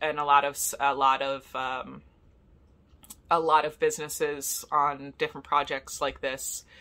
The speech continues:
And I can honestly say that this is the f-,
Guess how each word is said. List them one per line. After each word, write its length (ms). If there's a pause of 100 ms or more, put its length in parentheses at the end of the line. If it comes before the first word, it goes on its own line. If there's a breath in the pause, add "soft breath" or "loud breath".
(300 loud breath)
And 140
I 60
can 140
honestly 440
say 320
that 180
this 180
is 280
the 100
f-, 220